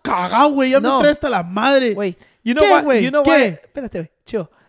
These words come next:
Speaker 2: You know why
Speaker 1: You
Speaker 2: I did,
Speaker 1: chill.
Speaker 2: you know why I did that? I'm ready to go. I'm like, ¿qué te dije, güey? Yo estoy listo. Ahora sí, güey. ¿Qué? ¿Sabes lo que, lo, lo que me encabrona, güey? Honestly, güey. You, you know why I responded like that to Cedro right now? Que you even looked at
Speaker 1: Why?
Speaker 2: me like that. I'm, I'm good. I'm ready to go. I was,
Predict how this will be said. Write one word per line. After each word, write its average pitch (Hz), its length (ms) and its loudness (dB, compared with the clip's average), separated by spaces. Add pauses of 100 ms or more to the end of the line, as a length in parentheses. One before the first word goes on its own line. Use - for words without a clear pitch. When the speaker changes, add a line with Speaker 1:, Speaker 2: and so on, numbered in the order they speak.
Speaker 2:
You 220 120 -6
know 285 140 2
why 277 200 0
Speaker 1:
You 254 80 4
Speaker 2:
I - 20 -6
did, 254 140 0
Speaker 1:
chill. 240 240 2
Speaker 2:
you 226 120 -6
know 277 120 0
why 262 120 -2
I 247 40 -2
did 254 240 -2
that? 339 240 -4 (520)
I'm 370 160 -8
ready 339 260 2
to 214 80 -2
go. 277 160 2
I'm 240 120 2
like, 196 220 -4
¿qué 254 120 -2
te 294 140 -8
dije, 247 220 -6
güey? 170 180 -10
Yo 247 140 0
estoy 294 240 -4
listo. 269 280 -4
Ahora 233 260 -2
sí, 269 140 -8
güey. 233 140 -4
¿Qué? - 220 -10 (280)
¿Sabes 269 340 -4
lo 285 120 2
que, - 240 -6
lo, 214 240 -2 (140)
lo 220 160 -4
que 226 120 -6
me 214 100 -6
encabrona, 214 480 -6
güey? 415 240 -6 (120)
Honestly, 220 420 -4
güey. 156 160 -20
You, 208 240 -6
you 196 160 -4
know 277 120 0
why 262 260 2
I 233 80 2
responded 233 500 -4
like 220 180 -6
that 226 120 -4
to 202 80 -4
Cedro 220 320 -4
right 262 100 -4
now? 247 100 -4
Que 202 140 -10
you 220 160 -8
even 220 260 -8
looked 170 120 -2
at 160 80 -6
Speaker 1:
Why? - 40 -6
Speaker 2:
me 208 60 -6
like 180 160 -8
that. 226 180 -6 (160)
I'm, 392 400 -6
I'm 392 220 -4
good. 320 320 0 (180)
I'm 415 160 -4
ready 277 280 -2
to 180 60 -16
go. 311 140 4
I 285 140 4
was, 330 200 -6